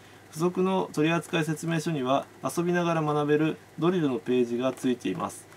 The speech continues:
ソフトと連動したカリキュラム構成により、より豪華的な学習ができますってことで、まあ、楽しみながら学べるドリルページ付きっていうね、アピールがここにしっかりあります。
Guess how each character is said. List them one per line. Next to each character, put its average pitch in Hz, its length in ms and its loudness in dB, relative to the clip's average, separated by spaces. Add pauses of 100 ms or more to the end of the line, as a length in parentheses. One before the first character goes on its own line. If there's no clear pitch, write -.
(140)
ソ - 160 -6
フ 208 80 -8
ト 165 100 -2
と 120 120 0
連 120 220 2
動 123 160 0
し - 40 -6
た 127 80 -4
カ 139 120 -2
リ 139 100 -2
キ 139 60 -2
ュ 127 40 0
ラ 123 80 0
ム 127 120 -4
構 135 180 -2
成 113 220 -2
に 98 100 -6
よ 104 80 -6
り、 131 220 0 (160)
よ 143 80 2
り 175 80 4
豪 185 180 2
華 180 80 4
的 170 160 -2
な 170 240 -2
学 135 200 -2
習 135 180 -4
が 147 100 2
で 131 80 -2
き 117 100 -10
ま 110 140 -2
す 104 60 -12
っ - 40 -18
て 110 60 -8
こ 95 80 -8
と 95 80 -8
で、 110 100 -4
ま 113 160 -4
あ、 107 60 -8
楽 110 140 -2
し - 100 -12
み 113 140 -8
な 117 100 -8
が 123 100 -4
ら 147 160 0 (280)
学 117 180 -2
べ 110 100 0
る 107 140 -4
ド 104 80 -6
リ 110 100 -2
ル 113 80 -6
ペ 113 200 -2
ー - 20 -4
ジ 104 60 -12
付 - 260 -16
き - 20 -20
っ - 40 -20
て - 160 -12
い - 20 -6
う 107 60 -6
ね、 123 80 -4
ア 98 120 -6
ピ 92 140 -10
ー 90 80 -8
ル - 60 -16
が - 80 -18
こ - 100 -20
こ 87 80 -10
に - 100 -14
し - 80 -14
っ - 40 -20
か - 100 -16
り - 100 -18
あ - 60 -16
り - 80 -18
ま 151 160 -16
す。 - 260 -16